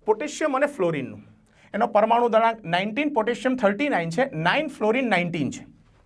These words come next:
ઓકે? તો પહેલાં આપણે એન માઇનસ ઝેડ પ્રમાણે જઈએ. જુઓ મિત્રો, તો એન માઇનસ ઝેડ પ્રમાણે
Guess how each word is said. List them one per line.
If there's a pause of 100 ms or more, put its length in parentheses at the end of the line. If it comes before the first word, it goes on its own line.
(120)
ઓકે? (180)
તો
પહેલાં
આપણે (180)
એન
માઇનસ
ઝેડ
પ્રમાણે
જઈએ. (300)
જુઓ
મિત્રો, (220)
તો (120)
એન
માઇનસ
ઝેડ
પ્રમાણે